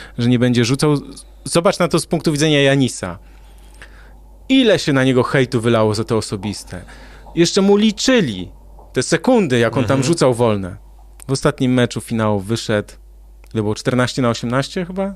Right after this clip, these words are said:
Speaker 2: Jakoś tak.
Speaker 1: Z osobistych powiedział, „Jestem”. Wiesz, że, znaczy jakby, że jego psychika
Speaker 2: No
Speaker 1: jest tak
Speaker 2: tak.
Speaker 1: odporna, w sensie i tak ją
Speaker 2: Na tym poziomie, e, odporność psychiczna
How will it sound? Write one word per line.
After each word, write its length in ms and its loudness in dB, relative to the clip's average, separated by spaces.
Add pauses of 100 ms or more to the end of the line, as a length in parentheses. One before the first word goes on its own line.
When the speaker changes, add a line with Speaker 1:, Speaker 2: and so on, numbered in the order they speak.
Speaker 2:
Jakoś 320 -4
tak. 320 -6
Speaker 1:
Z 80 -6
osobistych 800 -4 (260)
powiedział, 500 0 (540)
„Jestem”. 540 -2 (1900)
Wiesz, 180 2
że, 100 2
znaczy 240 2
jakby, 200 4
że 120 2
jego 300 2
psychika 500 0
Speaker 2:
No 40 4
Speaker 1:
jest 240 0
tak 260 4
Speaker 2:
tak. 340 2
Speaker 1:
odporna, 720 2
w 40 -14
sensie 240 -2
i 80 -2
tak 220 0
ją 80 4
Speaker 2:
Na 60 2
tym 480 0
poziomie, 480 2
e, 1000 -2
odporność 500 0
psychiczna 920 0